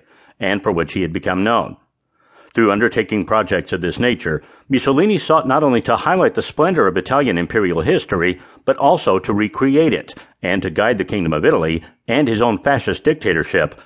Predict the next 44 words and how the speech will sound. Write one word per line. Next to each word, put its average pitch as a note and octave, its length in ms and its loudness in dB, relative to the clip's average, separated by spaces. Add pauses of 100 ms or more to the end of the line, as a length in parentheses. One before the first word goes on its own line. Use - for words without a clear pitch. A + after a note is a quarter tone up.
(140)
along E3 280 2
the D3+ 80 4
road C#3 200 4
towards C3 280 0
recapturing B2+ 640 0
the F2+ 80 0
glory A#2 280 2
days D#2+ 300 -2
of G2+ 80 -4
the G2+ 80 -2
great G#2 220 0
Roman F#2+ 280 2
Empire. F2+ 520 -2 (1400)
The F#2 100 0
recovery F#2 480 0
of F2+ 80 0
the F#2 80 2
Nemi G#2 240 0
ships - 400 -4
was G#2 180 0
one B2+ 220 0
such - 260 -2
enterprise. F2+ 640 -2 (540)
It C#3+ 140 0
presented F#3 480 0
Mussolini B2 540 2
with F2+ 160 0
the G#2 120 0
opportunity G2 600 0
to G#2 140 -4
reveal A2 420 0
to D3 100 -2
the D#3 80 -2
world F#2 380 0
once G#2+ 260 0
again A#2 400 0 (220)
the G#2+ 100 2
superiority C3+ 720 2
of F#2 140 2
ancient A2+ 420 -2
Roman G2 240 0
culture G#2 400 0
and F2+ 100 -2
technology, A2 800 -2